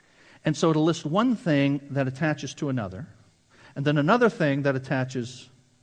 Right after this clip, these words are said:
to yet a fourth, and then they will have as their nexus in the, in the middle what's most important. And that's what Peter has done here in verse eight of chapter three. He's listed these five things.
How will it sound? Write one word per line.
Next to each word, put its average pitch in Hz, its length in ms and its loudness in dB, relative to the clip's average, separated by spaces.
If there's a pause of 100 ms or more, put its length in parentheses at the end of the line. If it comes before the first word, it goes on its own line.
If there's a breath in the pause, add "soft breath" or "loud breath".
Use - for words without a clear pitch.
(160)
to 127 120 -6
yet 113 440 -4 (360)
a 147 40 -16
fourth, 131 440 0 (1000 soft breath)
and 143 140 0
then 190 220 4
they 160 360 4
will 139 140 -2
have 151 200 2
as 131 160 -4
their 131 120 0
nexus 139 580 -4
in 135 160 -2
the, 120 260 -2
in 117 140 -6
the 113 60 -6
middle 123 380 -2 (320 loud breath)
what's 131 180 -6
most 127 300 -4
important. 104 420 -10 (1400 soft breath)
And 143 100 2
that's 226 240 4
what 214 300 -2
Peter 208 300 -2
has 135 160 -2
done 143 280 -2
here 131 560 -4
in 131 360 -4
verse 131 260 -8
eight 131 320 -6
of 120 100 -12
chapter 107 300 -10
three. 190 300 -10 (640 soft breath)
He's 143 180 -2
listed 233 360 -2
these 180 180 -6
five 147 260 0
things. 147 480 -8